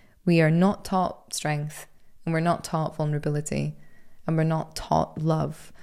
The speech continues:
And so unsurprising that the people at the top who get there through a distinct capacity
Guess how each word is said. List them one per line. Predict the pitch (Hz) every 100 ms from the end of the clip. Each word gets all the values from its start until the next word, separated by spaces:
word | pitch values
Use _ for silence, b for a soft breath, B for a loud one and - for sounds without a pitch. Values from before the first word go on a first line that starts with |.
| b b -
And | 170
so | 175 -
unsurprising | 170 160 156 160 165 160 156
that | 147
the |
people | 151 156 147
at | 143
the | 151
top | - 156 147
who | -
get | 147 - 156 -
there | 156 147 139 - 117
through | - - 156 151 147 -
a | 156 151 147 151
distinct | 160 156 - - 180 - -
capacity | 170 160 151 160 151 156 147 151